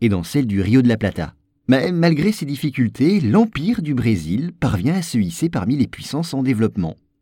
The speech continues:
Les années mille huit cent soixante-dix marquent notamment le début de son âge d'or. Durant cette période, l'économie brésilienne est en plein essor, des lignes de chemin de fer voient le jour,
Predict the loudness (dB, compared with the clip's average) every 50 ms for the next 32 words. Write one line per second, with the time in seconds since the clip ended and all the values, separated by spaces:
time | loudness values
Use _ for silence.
0 | _ _ -6 -4 -2 0 0 2 2 4 4 4 6 6 6 6 6 4 2 2
1 | -2 -4 -4 -4 -4 -2 -2 0 0 0 0 0 -2 -2 -4 -4 -2 0 0 0
2 | 0 0 2 2 2 2 2 2 2 4 4 2 2 2 2 0 0 0 -2 -2
3 | -2 -2 0 2 2 2 2 0 -2 -2 -2 -2 -4 -6 -10 -12 -20 -20 -20 -20
4 | _ -8 -6 -4 -2 0 0 0 -2 -4 -4 -2 -4 -2 0 0 2 2 2 0
5 | 0 0 0 0 2 2 2 2 4 6 6 6 6 6 4 2 0 0 0 0
6 | -2 0 0 0 0 0 -2 -4 -6 -4 -2 0 0 0 0 0 -2 -4 -4 -4
7 | -6 -10 -20 -20 -20 -20 -18 -12 -6 -2 0 2 4 4 6 6 6 6 6 4
8 | 4 2 2 2 4 4 4 2 2 0 -4 -4 -2 -2 -2 -2 0 0 -2 -2
9 | -2 -4 -4 -6